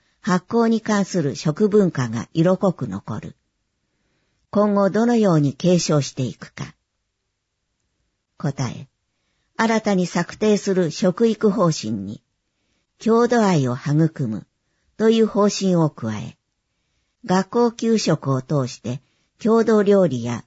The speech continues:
文化の継承に取り組む。ふるさと納税。問い、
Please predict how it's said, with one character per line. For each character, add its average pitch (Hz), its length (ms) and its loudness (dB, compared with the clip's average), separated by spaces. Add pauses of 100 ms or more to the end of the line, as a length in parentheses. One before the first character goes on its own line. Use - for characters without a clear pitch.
(100)
文 226 220 2
化 185 160 0
の 151 100 4
継 185 240 0
承 175 260 0
に 151 120 2
取 120 240 -6
り - 40 -16
組 - 220 -14
む。 - 140 -18 (2000)
ふ 196 140 -2
る 233 140 2
さ 220 200 -2
と 202 160 0
納 165 300 0
税。 135 360 -16 (1400)
問 147 200 -2
い、 - 140 -10